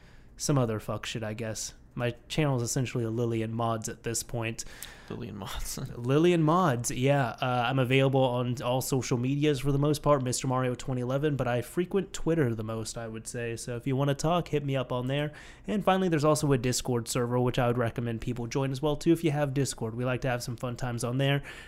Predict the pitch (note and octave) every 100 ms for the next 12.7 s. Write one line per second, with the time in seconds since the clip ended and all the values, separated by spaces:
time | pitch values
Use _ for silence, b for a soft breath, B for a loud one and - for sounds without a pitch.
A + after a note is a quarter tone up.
0 | - C3 A#2 C3 C3+ C3+ B2+ B2 B2+ B2+
1 | C3 B2 C#3 B2 B2 A#2+ A#2 A2+ A2+ A#2
2 | C3+ D#3 D#3+ D#3 C#3 - A3+ G#3+ G3 E3
3 | D#3+ D#3+ D3+ C3+ C#3 - C#3+ D3+ D3 C3+
4 | B2 A#2 - - - - - - - D3
5 | A#2+ B2+ A#2+ B2 C3 B2 A2+ A2+ A2 A2
6 | A#2 G#2+ G#2+ G#2+ G#2+ - - - - B2+
7 | G#2+ G#2+ B B B B B - B2+ B2
8 | - F#3 F#3 F3+ F3 E3 C#3 D#3 C#3+ C#3
9 | C3+ C#3 - C3 B2+ B2+ B2+ B2+ C3 B2+
10 | B2 A#2+ A2 - D3 - D3 C#3 C3+ -
11 | - - C#3+ C3+ C#3 D3 C3+ A2+ A#2 A2+
12 | - A#2 A2+ - A#2+ A#2